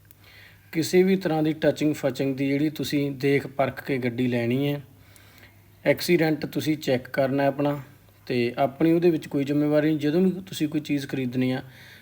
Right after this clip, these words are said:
ਤਾਂ ਤੁਸੀਂ ਉਹ ਚੀਜ਼ ਦੇਖ ਪਰਖ ਕੇ ਆਪ ਖਰੀਦਣੀ ਹੈ। ਤੇ ਅੱਗੇ ਕਿਸਾਨ ਵੀਰੋ ਆ ਜਾਂਦੇ ਨੇ ਆਪਣੇ ਕੋਲ ਸੱਤ ਸੱਤ ਦੀਆਂ ਚੌਦਾਂ ਤਵੀਆਂ, ਬਾਈ ਇੰਚ ਤਵੇ ਨੇ, ਡਿਮਾਂਡ ਤੇਤੀ ਹਜ਼ਾਰ ਰੁਪਈਆ, ਹਿੱਸਾ ਲੱਗਿਆ ਹੋਇਆ ਤੇ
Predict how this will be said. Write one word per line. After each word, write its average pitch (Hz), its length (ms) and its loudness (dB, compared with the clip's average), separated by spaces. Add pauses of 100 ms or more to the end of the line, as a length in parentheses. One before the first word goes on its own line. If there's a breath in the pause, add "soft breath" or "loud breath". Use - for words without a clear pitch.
ਤਾਂ 156 100 -4
ਤੁਸੀਂ - 280 -8 (120)
ਉਹ 175 160 4
ਚੀਜ਼ 165 260 0
ਦੇਖ 135 280 -2
ਪਰਖ - 340 -4
ਕੇ 170 160 4 (240)
ਆਪ 147 360 4
ਖਰੀਦਣੀ 113 480 -6
ਹੈ। 113 100 -14 (1080 loud breath)
ਤੇ 190 100 -4 (120)
ਅੱਗੇ 180 280 4
ਕਿਸਾਨ 170 240 2
ਵੀਰੋ 147 160 4
ਆ 143 60 8
ਜਾਂਦੇ 135 160 0
ਨੇ 135 80 0
ਆਪਣੇ 131 200 0
ਕੋਲ 156 140 -2
ਸੱਤ 131 300 -2
ਸੱਤ 131 280 -2
ਦੀਆਂ 139 260 0
ਚੌਦਾਂ 131 420 0 (120)
ਤਵੀਆਂ, 131 380 0 (480 loud breath)
ਬਾਈ 135 420 2
ਇੰਚ 156 200 0
ਤਵੇ 127 340 0
ਨੇ, 160 220 0 (200)
ਡਿਮਾਂਡ 131 380 2
ਤੇਤੀ 143 400 0
ਹਜ਼ਾਰ 165 260 2
ਰੁਪਈਆ, 139 380 2 (360 loud breath)
ਹਿੱਸਾ 147 300 4
ਲੱਗਿਆ 135 400 4
ਹੋਇਆ 151 340 4 (580 loud breath)
ਤੇ 135 380 2